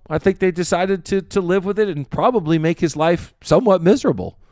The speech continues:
They picked the wrong guy. I can almost guarantee you that. <laughs> You know, he'll ignore all that stuff. Now, if they don't give him the kind of money he needs to hire assistants and all that, then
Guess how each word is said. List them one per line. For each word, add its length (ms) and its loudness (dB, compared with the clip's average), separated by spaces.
They 120 0
picked 220 0
the 80 2
wrong 240 2
guy. 460 2
I 40 -4
can 180 -6
almost 380 0
guarantee 400 0
you 160 0
that. 360 -4
<laughs> 120 -18
You 180 -16
know, 100 -12
he'll 480 -4
ignore 420 0
all 140 2
that 240 0
stuff. 440 -6
Now, 400 0
if 100 -10
they 100 0
don't 220 -2
give 160 0
him 120 -6
the 80 -2
kind 200 2
of 60 2
money 220 2
he 100 -2
needs 280 -2
to 100 -6
hire 240 -2
assistants 560 -2
and 80 -6
all 180 -4
that, 320 -6
then 300 -4